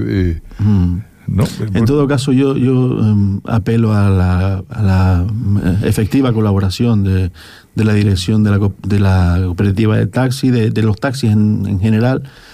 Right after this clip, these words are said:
Speaker 2: para que esto mejore.
Speaker 1: Muy bien, óigame, eh, otro de los temas que, que, que se está, que se está dando en esta fecha es, es el tema de asfaltado.
Speaker 2: Mm.
Speaker 1: Eh, bueno, parece que, no sé si,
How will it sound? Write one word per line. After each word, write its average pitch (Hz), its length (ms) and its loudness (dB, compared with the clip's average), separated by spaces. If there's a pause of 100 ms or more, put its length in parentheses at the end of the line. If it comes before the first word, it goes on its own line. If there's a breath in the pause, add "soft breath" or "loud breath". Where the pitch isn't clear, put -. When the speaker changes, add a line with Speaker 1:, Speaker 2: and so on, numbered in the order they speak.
(260 loud breath)
Speaker 2:
para 117 240 0
que 117 100 -2
esto 110 180 -2
mejore. 85 380 -2 (720 loud breath)
Speaker 1:
Muy 170 160 0
bien, 160 300 0
óigame, 160 500 0
eh, 131 680 0
otro 151 220 -2
de 185 60 0
los 170 80 0
temas 180 320 0
que, 139 260 0
que, 123 320 0
que 113 160 -2
se 104 140 -4
está, 117 420 0 (500 soft breath)
que 120 120 -2
se 98 80 0
está 113 160 -2
dando 117 580 2
en 113 140 2
esta 110 180 0
fecha 127 400 0
es, 143 180 0
es 123 100 0
el 117 80 -2
tema 127 220 0
de 117 60 2
asfaltado. 87 560 -4 (600 loud breath)
Speaker 2:
Mm. 98 220 -2
Speaker 1:
Eh, 95 440 2
bueno, 123 260 0 (640)
parece 113 380 0
que, 131 120 0
no 117 120 2
sé 147 160 2
si, 135 240 0